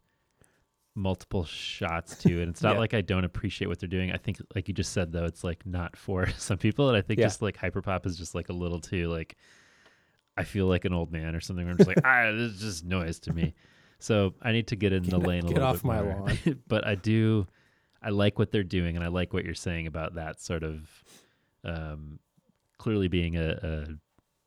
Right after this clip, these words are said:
Speaker 1: a, a growing, um, you know, genre of, of music, of, of people who are making smart and interesting music. And
Speaker 2: Yeah.
Speaker 1: people are very passionate about it. Um, I laughed when you first said it only because, <laughs> uh, I just always think about the,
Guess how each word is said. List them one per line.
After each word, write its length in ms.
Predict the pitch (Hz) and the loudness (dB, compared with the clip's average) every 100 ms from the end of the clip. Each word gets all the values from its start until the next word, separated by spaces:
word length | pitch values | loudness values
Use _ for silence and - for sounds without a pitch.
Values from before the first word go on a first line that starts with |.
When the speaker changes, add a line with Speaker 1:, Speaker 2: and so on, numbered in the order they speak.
| _ _ _ _ - | _ _ _ _ -10
Speaker 1:
a, 40 | |
a 20 | 85 | -8
growing, 720 | 90 87 85 82 80 80 78 - _ _ _ _ _ _ _ | -4 0 0 0 -4 -6 -8 -12 _ _ _ _ _ _ _
um, 640 | 90 80 82 85 - 98 113 _ _ _ _ _ _ _ | -12 -10 -12 -14 -14 -16 -18 _ _ _ _ _ _ _
you 80 | 110 | -8
know, 180 | 78 80 | -6 -6
genre 360 | 85 90 87 80 | -2 -2 0 -2
of, 180 | 78 - | -4 -6
of 120 | 82 | -6
music, 320 | 87 80 82 82 | -4 -4 -4 -6
of, 100 | - | -6
of 200 | 90 - | -8 -8
people 240 | 104 - 82 | -10 -6 -4
who 60 | |
are 60 | 82 | -4
making 420 | 80 - 85 80 | -4 -8 -8 -8
smart 260 | - 87 82 | -8 -8 -6
and 80 | 82 | -8
interesting 360 | 76 - 85 | -8 -10 -8
music. 380 | 78 76 80 76 - | -8 -6 -8 -10 -14
And 100 | - _ _ _ - | -20 _ _ _ -10
Speaker 2:
Yeah. 120 | 113 - _ _ - | -8 -8 _ _ -8
Speaker 1:
people 200 | 107 95 | -4 -2
are 40 | |
very 140 | 82 | -2
passionate 320 | 76 76 - - | -2 -6 -10 -10
about 180 | 95 101 | -8 -8
it. 60 | - | -4
Um, 340 | 101 87 80 - _ _ _ _ _ _ - - | 0 0 -2 -8 _ _ _ _ _ _ -18 -2
I 100 | 104 | 2
laughed 360 | 95 101 - | 4 2 0
when 80 | 113 | -2
you 100 | 101 | -2
first 260 | - 98 - | 0 -2 0
said 140 | 95 | 0
it 80 | 92 | 0
only 240 | 98 92 92 | -2 -2 -4
because, 580 | - - 90 90 - - _ - - | -4 -2 -2 -2 -6 -10 _ -20 -20
<laughs> 340 | - - _ | -20 -20 _
uh, 340 | 110 95 85 85 - _ | -2 0 0 -4 -10 _
I 100 | 98 | -6
just 200 | 95 90 | -6 -8
always 240 | 110 92 90 | -4 -4 -4
think 180 | 92 90 | -6 -6
about 280 | 90 90 - | -4 -4 -2
the, 200 | 87 | -4